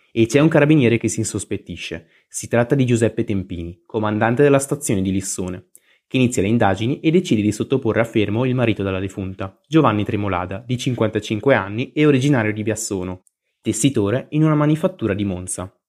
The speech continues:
I carabinieri sottopongono a fermo anche i due figli della defunta. Fatti i primi interrogatori,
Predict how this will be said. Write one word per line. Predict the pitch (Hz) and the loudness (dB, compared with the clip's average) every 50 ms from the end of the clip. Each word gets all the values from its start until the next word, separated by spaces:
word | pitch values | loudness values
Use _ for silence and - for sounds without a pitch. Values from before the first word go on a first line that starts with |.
| _ _ _ _ | _ _ _ _
I | - 123 | -10 -6
carabinieri | - 131 120 120 123 131 131 135 139 147 160 190 196 - - | -2 0 2 2 4 4 4 4 6 6 6 4 2 -2 -2
sottopongono | - - 170 165 185 175 - 127 113 104 104 101 101 | -2 -2 0 2 0 0 0 0 -2 -2 -2 -4 -6
a | 101 | -4
fermo | - 110 107 110 131 143 | -2 0 0 2 2 2
anche | 123 113 - - | 0 0 0 0
i | 110 | 2
due | 120 117 | 2 2
figli | 117 - 98 95 95 | 2 0 -2 -4 -4
della | 92 95 98 98 | -4 -4 -4 -6
defunta. | 92 95 - - 95 90 90 90 - 92 95 _ _ _ _ _ _ _ _ _ | -6 -8 -8 -10 -10 -10 -10 -12 -12 -14 -14 _ _ _ _ _ _ _ _ _
Fatti | _ - 127 117 - - 110 | _ -2 -2 -2 0 -2 -2
i | 98 | 0
primi | 113 104 98 95 | 0 0 0 0
interrogatori, | 92 92 92 90 92 90 110 - 113 95 92 95 113 151 - _ | -2 -4 -4 -4 -2 -2 -2 -2 0 0 0 0 -2 -4 -8 _